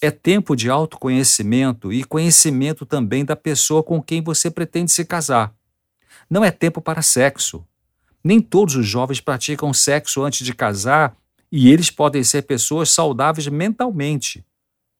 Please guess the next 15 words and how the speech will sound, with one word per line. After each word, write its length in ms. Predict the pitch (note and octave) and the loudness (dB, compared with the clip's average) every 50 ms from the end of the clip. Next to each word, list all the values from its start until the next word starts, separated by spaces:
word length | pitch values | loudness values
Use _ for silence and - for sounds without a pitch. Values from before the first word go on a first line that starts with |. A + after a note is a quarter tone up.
| _ _ _ _ _ | _ _ _ _ _
Muitos 440 | - E3+ F#3+ A3 B3+ B3+ - F#3+ D#3+ | 2 6 8 8 8 6 6 0 -2
ficam 360 | - - - G3 G#3 - F3 | -2 -4 -6 -6 -4 -4 -2
solteiros 580 | D#3 - - F3 D#3+ - - E3 F3 E3+ D3+ - | 0 0 0 0 -2 -2 -2 -2 0 0 0 -2
a 60 | C3 | -2
vida 300 | A#2 B2 C3+ A#2+ A#2+ A2+ | -2 -2 -4 -2 -2 -4
toda, 560 | G#2+ - - F3 G#3+ G#3 D3 A#2+ G#2+ G2 - - - - - _ | -4 -2 -2 0 0 0 0 0 -2 -4 -4 -10 -20 -20 -10 _
seja 420 | - - - E3+ E3+ D3+ D3+ D3 | 0 2 4 4 4 4 2 0
numa 260 | C#3 C#3 C#3 C3+ B2 | 0 -2 -2 -2 -4
vida 260 | A#2 A#2 C3+ B2 B2 | -2 -4 -4 -4 -4
religiosa 640 | B2 G#2 B2 A#2 A#2+ A#2+ G#2 G#2+ A2+ A#2+ A#2+ A2 G#2 A2+ | -4 -2 0 2 2 2 2 2 2 2 2 2 0 -2
ou 100 | G#2 G#2 | -2 -2
não, 340 | A#2 C#3 E3 F#3 F3 C#3+ - - - _ | 0 0 0 0 0 -2 -4 -10 -16 _
não 220 | - D3+ F3 A#3+ B3+ | 2 4 6 6 6
praticam 560 | B3 G#3 E3 - - - D#3 D3 - C#3 A#2+ | 4 2 -2 -2 -2 -6 -6 -4 -4 -4 -2
sexo 600 | A#2 - - D#3 F3 F#3+ F#3 - - - C3 A2+ | 0 2 2 4 4 4 2 0 0 -2 -2 -4